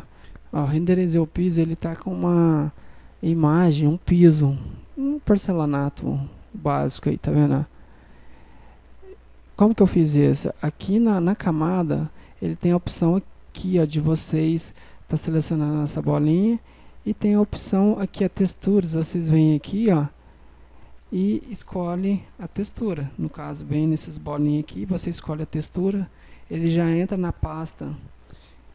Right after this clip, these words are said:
que eu já determinei uma pasta de somente textura. Então ele já vai direto nessa pasta aqui.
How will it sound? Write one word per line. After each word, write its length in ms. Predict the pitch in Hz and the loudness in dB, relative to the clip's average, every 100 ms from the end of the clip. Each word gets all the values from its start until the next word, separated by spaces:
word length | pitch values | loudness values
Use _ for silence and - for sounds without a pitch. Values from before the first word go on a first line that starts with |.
| - | -20
que 360 | - 170 165 160 | -18 -14 -12 -8
eu 100 | 151 | -8
já 140 | 156 | -8
determinei 480 | 156 160 - 156 151 | -8 -6 -2 0 2
uma 120 | 147 | 0
pasta 460 | - 156 147 151 160 - - - - - | -2 -6 -6 -6 -10 -14 -20 -20 -16 -10
de 240 | 175 185 | -4 -4
somente 480 | - - 165 185 - | -4 -6 -4 -4 -6
textura. 640 | 180 165 - 190 262 247 - - - - - - - - - | -6 -6 2 4 6 4 0 -10 -20 -20 -20 -20 -20 -20 -10
Então 140 | - | -4
ele 100 | 160 | -2
já 160 | 156 160 | 0 2
vai 140 | 156 | 2
direto 400 | 156 156 165 - | 2 0 -2 -2
nessa 260 | 160 156 160 | -4 -2 -6
pasta 460 | - 147 147 - 156 | -4 -4 -4 -8 -10
aqui. 360 | - 175 240 | -4 -2 -2